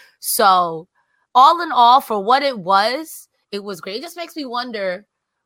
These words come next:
was the Busted Open match dragged out because there was no Grace Mickey?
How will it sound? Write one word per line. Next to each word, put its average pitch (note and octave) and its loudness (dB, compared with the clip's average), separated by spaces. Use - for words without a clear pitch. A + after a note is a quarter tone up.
was C4+ 0
the D4 -2
Busted C4 -2
Open A#3 -6
match F#3 -2
dragged G3 -2
out F3+ -2
because A3+ -6
there A3 -8
was G3+ -14
no G3 -10
Grace G#3 -10
Mickey? B3 -10